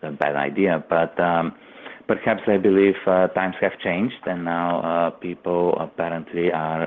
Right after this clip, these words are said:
uh, a lot more willing to, uh, pay higher taxes. I think what's really going on is the election promises the N D P made were not really, um, uh, made in full disclosure in terms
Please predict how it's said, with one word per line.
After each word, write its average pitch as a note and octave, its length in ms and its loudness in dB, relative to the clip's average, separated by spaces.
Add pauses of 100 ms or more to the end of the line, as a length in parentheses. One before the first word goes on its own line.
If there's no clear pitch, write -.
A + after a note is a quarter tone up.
uh, - 220 -4
a - 20 -4
lot D#2+ 220 -4
more D#2 120 -8
willing D#2+ 380 -6
to, D#2 220 -8 (720)
uh, D#2+ 200 2
pay E2 220 0
higher D#2+ 300 -2
taxes. - 440 -4 (720)
I G#2+ 180 2
think A#2 280 4
what's G2+ 220 2
really F#2+ 220 2
going F2 380 2
on F2 200 2
is D2+ 200 -2 (680)
the F2+ 120 0
election E2+ 500 2
promises G2 540 0
the E2+ 60 -2
N D#2+ 120 -2
D D#2+ 80 -6
P D#2+ 260 -6 (200)
made D#2 560 -4 (440)
were E2+ 160 -2
not F2 400 0
really, E2 600 0
um, D2 600 -4 (320)
uh, - 500 -4 (440)
made E2 340 0
in D2+ 200 -6
full D#2+ 160 2
disclosure F2 760 0
in E2 260 -6
terms D#2 300 -4